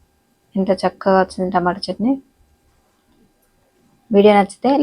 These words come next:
లైక్ చేయండి, షేర్ చేయండి. అలాగే నా ఛానల్ని సబ్స్క్రైబ్ చేసుకోవడం మర్చిపోవద్దు.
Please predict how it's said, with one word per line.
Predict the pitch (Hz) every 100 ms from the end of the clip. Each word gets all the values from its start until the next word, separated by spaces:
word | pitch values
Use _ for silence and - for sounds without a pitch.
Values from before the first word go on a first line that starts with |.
| 269
లైక్ | 185 -
చేయండి, | 196 185 240 247
షేర్ | 190 190 190
చేయండి. | 185 180 262 339 - _ _ _ _ 196
అలాగే | 190 185 240
నా | 233 214
ఛానల్ని | 185 180 196 226
సబ్స్క్రైబ్ | 180 - 196 190 190
చేసుకోవడం | 185 - 185 196
మర్చిపోవద్దు. | 190 - - 180 170